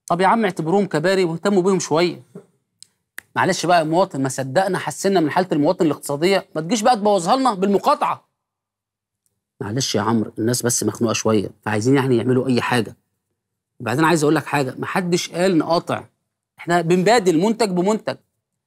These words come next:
ويا عم الفلوس اللي كانت بتدفع لمستثمر أجنبي بيدعم كيان بيقتل إخواتنا،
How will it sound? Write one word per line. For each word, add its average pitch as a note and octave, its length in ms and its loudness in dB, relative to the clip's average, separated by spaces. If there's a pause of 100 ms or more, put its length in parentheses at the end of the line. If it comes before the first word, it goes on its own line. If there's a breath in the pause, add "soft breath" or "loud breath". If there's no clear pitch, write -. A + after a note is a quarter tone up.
(260)
ويا F#3+ 140 4
عم C4+ 220 4
الفلوس B3 400 0
اللي G3+ 120 0
كانت A3 200 0
بتدفع G3+ 380 0
لمستثمر F#3+ 680 0
أجنبي F3 320 2
بيدعم E3 420 0
كيان F3 320 0
بيقتل F#3 280 0
إخواتنا، F3 420 -2